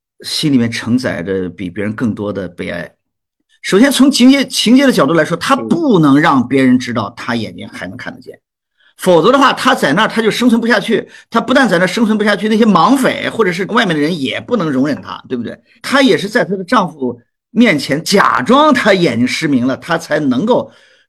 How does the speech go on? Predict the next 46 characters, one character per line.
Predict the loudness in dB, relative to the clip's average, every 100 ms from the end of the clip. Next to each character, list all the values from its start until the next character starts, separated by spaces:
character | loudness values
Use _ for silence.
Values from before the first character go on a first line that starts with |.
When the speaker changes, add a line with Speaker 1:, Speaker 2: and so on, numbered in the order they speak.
| _ -12
Speaker 1:
陪 | -6 -2
着 | -2
她 | -4
丈 | -6 -8
夫 | -8
进 | -12 -12
来 | -12
的。 | -16
从 | -14 -4 -4
这 |
个 | -2 -4
角 | -2 -2
度 |
来 | -2 -4
讲 | -4 -8
呢， |
她 | -10 -8
是 | -8 -6
一 | -4
个 | -4 -4 -8 _ _
灵 | -8 -6
魂 | -4 -6
特 | -4 -4
别 | -2 0 2 2 0
善 | -4 -10 -4 -2
良、 | -2 -4 -8 -8
特 | -8
别 | -2 -2 -2
高 | -2 0 0
洁 | -4 -6
的 | -6 -6
一 | -6
个 | -6
人 | -8 -10
哈。 | -10 -14 -18 -20 _
但 | 0 2
是 | 2 0
这 | 0
样 | 0 2
的 | 2
一 |
个 | 0
东 | -2 -4
西， | -6
就 | -2
是 | -2